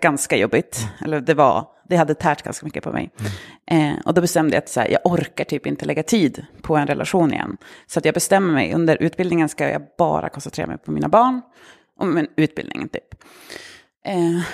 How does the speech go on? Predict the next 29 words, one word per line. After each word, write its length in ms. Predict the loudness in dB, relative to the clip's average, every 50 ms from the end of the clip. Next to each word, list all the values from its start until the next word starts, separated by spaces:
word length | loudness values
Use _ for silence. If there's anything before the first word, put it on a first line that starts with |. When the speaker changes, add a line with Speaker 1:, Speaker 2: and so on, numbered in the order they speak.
| -8 -2
Speaker 1:
och 80 | 0 0
det 80 | 0 2
funkade 420 | 2 4 4 4 4 4 -2 -2
så 100 | -4 -6
sjukt 400 | -8 -4 -2 -2 -2 -2 -4 -2
bra. 320 | 2 4 4 4 4 2 2
Alltså, 220 | 2 2 2 2
jag 60 | 0
har 60 | 0 0
verkligen 220 | 0 0 -2 0
haft 220 | 2 0 0 0
de 100 | 0 0
här 80 | 0 0
två 280 | 0 -2 -2 0 2 4
åren 320 | 4 4 4 2 0 0
och, 260 | -4 -8 -8 _ _ -18 -16 -14 -14 -14 -16 -20 -20 _ _
alltså, 160 | -6 -2 0
jag 60 | 2 2
har 40 | 2
ju 60 | 4
legat 400 | 4 4 4 4 4 2 0 2
med 140 | 0 -2 0
folk, 360 | 0 0 0 -2 -8 -14 -10
men 220 | -2 0 2 4 4
jag 100 | 4 4
har 140 | 4 2 2
inte 540 | 0 -2 0 2 2 4 4 2 0 -4 -12 _ _ -4
blivit 160 | -2 -2 0
kär. 400 | 0 -2 0 0 -2 -2 -4 -12